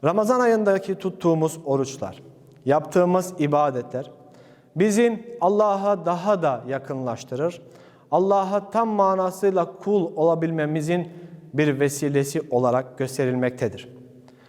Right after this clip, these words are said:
İnsan Ramazan ayında tuttuğu oruçlar ile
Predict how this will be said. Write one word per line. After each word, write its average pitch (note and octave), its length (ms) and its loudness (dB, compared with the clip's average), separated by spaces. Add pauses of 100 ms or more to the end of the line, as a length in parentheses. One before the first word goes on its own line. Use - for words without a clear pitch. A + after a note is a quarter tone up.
(440)
İnsan A3+ 500 2 (800)
Ramazan G#3 440 2
ayında G3+ 480 2
tuttuğu G3+ 400 0
oruçlar F3+ 600 0 (100)
ile C3+ 340 0